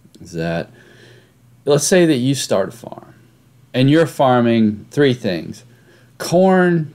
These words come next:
tomatoes, and squash. Now, one of the challenges is that tomatoes and squash are seasonal.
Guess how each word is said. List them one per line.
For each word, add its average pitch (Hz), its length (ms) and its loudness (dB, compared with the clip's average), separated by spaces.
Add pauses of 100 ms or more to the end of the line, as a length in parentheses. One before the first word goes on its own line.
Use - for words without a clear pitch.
tomatoes, 147 1080 0 (1300)
and 113 480 0
squash. - 500 -6 (580)
Now, 120 360 0 (1080)
one 160 200 2
of 262 120 4
the 185 100 4
challenges 110 920 -2
is 107 180 -16
that 95 420 -2 (200)
tomatoes 151 500 2
and 117 140 -4
squash 127 580 -2
are 85 60 -14
seasonal. 95 720 -4